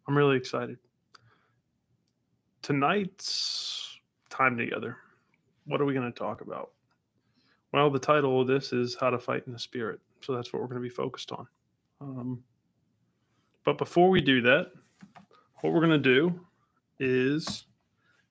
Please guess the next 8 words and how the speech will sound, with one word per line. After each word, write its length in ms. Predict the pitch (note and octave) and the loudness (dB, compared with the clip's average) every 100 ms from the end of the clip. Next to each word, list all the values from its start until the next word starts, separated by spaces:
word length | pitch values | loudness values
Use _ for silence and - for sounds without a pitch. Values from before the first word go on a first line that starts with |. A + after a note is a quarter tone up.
| - | -6
get 280 | B2 C#3 D3 | 2 2 2
into 680 | D#3+ C#3+ C3 - A#2+ C3+ F#3+ F3+ _ _ _ _ _ _ _ _ _ _ _ _ _ - _ _ _ _ _ | 0 0 0 0 -2 0 -2 -6 _ _ _ _ _ _ _ _ _ _ _ _ _ -20 _ _ _ _ _
a 60 | - | -2
quick 280 | - F3+ | 2 4
reading 320 | D#3+ D#3 D3 C#3 | 6 6 6 2
of 100 | B2 | 0
the 80 | |
Word. 340 | B2 A2 - | -2 -2 -4